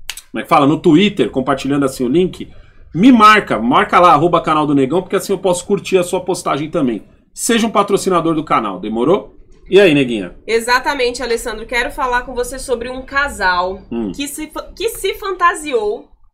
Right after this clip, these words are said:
Speaker 2: de nega maluca e deu o que falar nas redes sociais. Caiu na boca do povo.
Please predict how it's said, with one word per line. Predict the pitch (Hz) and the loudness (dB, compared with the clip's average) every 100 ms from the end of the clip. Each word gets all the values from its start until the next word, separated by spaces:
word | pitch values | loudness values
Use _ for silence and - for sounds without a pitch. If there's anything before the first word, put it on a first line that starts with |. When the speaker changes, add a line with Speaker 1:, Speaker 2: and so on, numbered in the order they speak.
| _ 180 | _ -14
Speaker 2:
de | 214 269 | -8 -2
nega | 247 233 | 0 0
maluca | 233 202 190 196 - 240 - - | -4 -4 -6 -12 -12 -14 -14 -18
e | 214 | -12
deu | 175 226 | -6 -6
o | 254 | -6
que | 269 | -10
falar | 254 208 208 | -8 -4 -4
nas | 233 262 - | -4 -6 -6
redes | 190 190 208 233 269 | -6 -4 -4 -6 -6
sociais. | 247 247 339 180 170 - | -6 -6 -8 -10 -12 -6
Caiu | 220 196 226 | -4 -4 -6
na | 233 | -6
boca | 202 254 | -6 -8
do | 269 | -10
povo. | 247 208 180 156 156 | -8 -8 -8 -12 -18